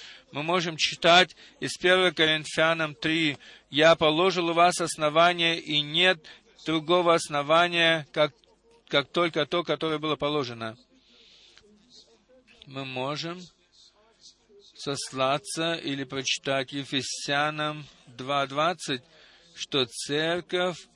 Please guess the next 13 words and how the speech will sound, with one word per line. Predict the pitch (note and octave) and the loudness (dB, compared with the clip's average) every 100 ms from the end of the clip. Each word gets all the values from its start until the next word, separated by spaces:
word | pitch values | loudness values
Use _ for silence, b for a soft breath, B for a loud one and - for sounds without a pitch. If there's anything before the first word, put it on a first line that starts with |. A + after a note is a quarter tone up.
| _ b b b _ _ _ - | _ b b b _ _ _ -4
построена | C3+ B2+ - _ _ - _ _ C#3 - D#3+ D3 D#3 E3+ F3 F3+ F3+ E3+ - _ _ b b _ | -2 -2 -6 _ _ -20 _ _ -12 -10 -6 -4 -2 -2 -2 -2 -2 -4 -16 _ _ b b _
на | C#3 D3 D3 | -4 0 2
основании | D3+ D3 D#3 C#3 C#3+ F3 F3+ | 2 -2 -2 0 0 2 0
апостолов | D#3+ C#3+ C3+ E3+ F#3 F3 | 0 0 -2 -2 -2 -4
и | |
пророков. | F3 F#3+ G3 G#3+ D#3+ B2+ - _ B B B B - | -4 -2 0 0 -2 -4 -8 _ B B B B -6
Мы | D3 D3 | -4 -2
можем | D3 E3 F#3+ G#3 | 0 0 0 -4
прочитать | F3+ F#3 E3+ - - F3 F#3+ E3 | -2 -2 0 0 4 4 4 2
Деяния | D#3+ E3+ E3+ F3+ F#3 F3+ | -4 0 2 2 0 -4
два | E3 C#3 D3 E3 F#3+ | -4 -4 2 2 2
сорок | F#3 F3+ F3+ D#3+ | -2 -8 -8 -8
два. | E3 F3+ F3+ | -2 -2 -2